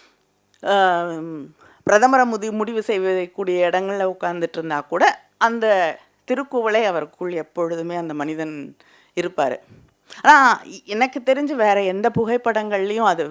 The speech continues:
வாழ்ந்ததில்லை. நான் ரவியோடைய ஒரு, ஆ, சுபமங்கலாக்கு எடுத்த படங்கள்ல வந்து த-, ஆ, தலைவர் கீழே உட்கார்ந்துட்டு, ம்,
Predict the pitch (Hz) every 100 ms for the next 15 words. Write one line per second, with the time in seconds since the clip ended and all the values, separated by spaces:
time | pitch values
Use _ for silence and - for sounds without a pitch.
0 | - - 156 170 185 190 185 147 - _
1 | _ _ _ _ - - - 262 226 208
2 | 240 311 294 247 190 175 151 - - 180
3 | 170 151 139 - 151 _ - 160 160 147
4 | 151 151 - 247 262 240 214 196 170 165
5 | 160 165 147 - _ _ _ _ _ _
6 | _ _ 208 202 233 220 190 185 185 302
7 | 294 - 214 185 180 170 165 190 202 202
8 | 254 277 262 190 190 180 165 165 220 269
9 | - _ _ _ _ - 175 170 156